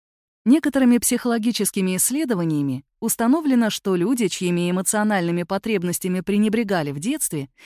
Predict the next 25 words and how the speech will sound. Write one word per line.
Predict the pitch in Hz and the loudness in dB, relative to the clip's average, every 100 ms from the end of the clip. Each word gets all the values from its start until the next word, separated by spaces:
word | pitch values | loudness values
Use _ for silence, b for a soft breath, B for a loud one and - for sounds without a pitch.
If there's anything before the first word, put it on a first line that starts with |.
| B - | B -2
не | |
воспринимали | 294 262 233 226 240 277 | -2 0 2 4 4 2
всерьёз, | 185 - 147 139 156 185 | 0 -2 -4 -4 -4 -2
давали | 170 165 180 | 0 0 0
понять, | 175 180 208 208 | 0 -2 -2 -2
что | - | -4
они | 175 175 | -2 2
неуместны, | 220 170 147 156 208 - 165 | 2 2 0 -2 -2 -2 -2
избыточны, | 147 143 180 240 214 202 180 - _ _ | -4 -4 -4 -4 -4 -4 -4 -8 _ _
неудобны | 220 233 220 247 175 160 | 2 2 2 0 0 0
или | 156 165 | 0 0
нежелательны, | 165 165 202 302 - 160 135 123 _ _ _ | -2 -2 -2 -2 -2 -2 -2 -6 _ _ _
во | 208 | -4
взрослом | 214 254 269 254 240 | -2 0 0 0 0
возрасте | 240 320 285 269 - 262 - | 0 0 0 -2 -2 -4 -4
особенно | 220 214 - 220 262 277 | -4 -4 -2 0 2 2
подвержены | 294 262 175 160 147 180 190 | 2 -2 -2 -4 -2 -4 -4
стыду. | - 254 185 127 _ _ _ B B _ | -4 -4 -4 -6 _ _ _ B B _
Так | 180 170 151 | -4 -4 -4
эти | 156 170 | -6 -2
люди | 190 233 202 196 - | -2 0 0 -2 -2
привыкают | 220 226 - 240 196 | -2 -2 0 0 0
стыдиться | - 214 226 311 226 | -2 -2 0 0 -2
самого | 180 220 208 208 196 | -2 0 2 2 2
личного, | 208 269 - 180 147 | 2 0 -2 -4 -4